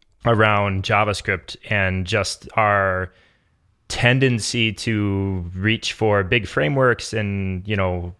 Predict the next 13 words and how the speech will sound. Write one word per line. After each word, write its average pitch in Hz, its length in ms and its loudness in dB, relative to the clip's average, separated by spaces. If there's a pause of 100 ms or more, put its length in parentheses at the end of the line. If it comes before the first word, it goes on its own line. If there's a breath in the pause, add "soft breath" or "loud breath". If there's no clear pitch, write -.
(120)
additional 104 400 0
modules 101 500 2
and 98 100 -2
plugins 98 560 0
and 90 120 -2
how 98 160 2
quickly - 360 -2
that 92 200 2
all 87 180 0
adds 85 220 -2
up. 92 340 0 (160 loud breath)
And 101 160 -2
so 104 260 -2